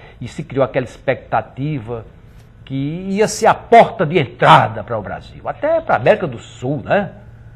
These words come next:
Principalmente depois do aeroporto de São Gonçalo do Amarante, a visibilidade da Copa do Mundo, mas isso, na realidade, não ocorreu, não tem ocorrido, enquanto o Ceará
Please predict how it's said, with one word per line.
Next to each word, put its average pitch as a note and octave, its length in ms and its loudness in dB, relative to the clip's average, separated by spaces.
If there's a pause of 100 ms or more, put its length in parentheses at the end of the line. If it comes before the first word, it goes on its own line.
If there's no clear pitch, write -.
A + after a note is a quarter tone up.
(420)
Principalmente C3+ 680 -4
depois A#2 400 -6
do C3 80 -4
aeroporto A#2+ 600 0
de G#2+ 60 -18
São B2+ 240 -6
Gonçalo G#2+ 380 -8
do G2+ 80 -12
Amarante, A2+ 680 -8 (140)
a A#2+ 120 -4
visibilidade D3 920 4
da A#2 100 -2
Copa A#2 320 -10
do G2 140 -16
Mundo, D#3 240 -10 (240)
mas C4 260 -4
isso, B3+ 360 -10
na G#3+ 200 0
realidade, F#3+ 800 6 (520)
não G3 420 -2 (160)
ocorreu, A3 680 0 (220)
não F#3+ 160 -2
tem C4+ 180 -6
ocorrido, B2+ 520 -4 (360)
enquanto C3+ 400 -4
o - 40 -12
Ceará B2+ 560 0